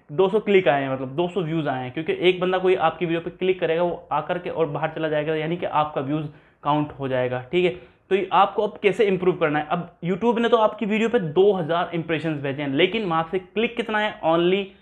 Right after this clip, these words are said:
टू हंड्रेड। वो क्यों भाई? उसका यही कारण है क्योंकि आपका थंबनेल अट्रैक्टिव नहीं होगा और आपका थंबनेल आई कैची नहीं होगा। आपने थंबनेल्स के अंदर वो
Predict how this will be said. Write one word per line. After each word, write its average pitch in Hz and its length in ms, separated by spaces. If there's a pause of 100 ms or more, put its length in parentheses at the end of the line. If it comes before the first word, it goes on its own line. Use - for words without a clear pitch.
(320)
टू 247 120
हंड्रेड। 208 340 (480)
वो 185 220
क्यों 240 260
भाई? 202 260 (640)
उसका 214 240
यही 196 220
कारण 170 300
है 190 80
क्योंकि 214 300
आपका 160 460 (320)
थंबनेल 180 440 (300)
अट्रैक्टिव 175 600
नहीं 139 400
होगा 175 280 (340)
और 131 600
आपका 185 440
थंबनेल 175 520
आई 156 160
कैची 160 400
नहीं 139 360
होगा। 180 320 (480)
आपने 175 300
थंबनेल्स 185 420
के - 80
अंदर 180 260 (140)
वो 196 220